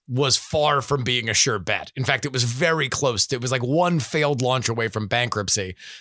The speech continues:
before, uh, uh, they were able to kinda turn that around and become the company that they are today.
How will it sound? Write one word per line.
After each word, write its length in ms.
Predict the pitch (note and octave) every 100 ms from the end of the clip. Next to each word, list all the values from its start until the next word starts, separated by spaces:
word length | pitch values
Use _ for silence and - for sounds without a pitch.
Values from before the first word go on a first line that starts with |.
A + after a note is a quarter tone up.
| -
before, 680 | C3+ - C3 A#2 A2 A2 -
uh, 40 |
uh, 600 | A2+ G#2 G#2 G#2 G#2+ G2+ G2+
they 160 | A#2
were 140 | A#2 A2+
able 240 | A2 G#2+
to 80 | G2+
kinda 240 | A2+ G#2
turn 300 | - A2 A2
that 180 | G#2+ G#2
around 400 | G2+ G#2 G#2 G#2
and 140 | G2+
become 320 | G2+ - B2 A#2+
the 80 |
company 340 | G#2+ A2 G#2+ G#2+
that 160 | G#2+
they 140 | A2 G#2+
are 180 | G2+ G2+
today. 460 | A2+ C#3+ B2+ G2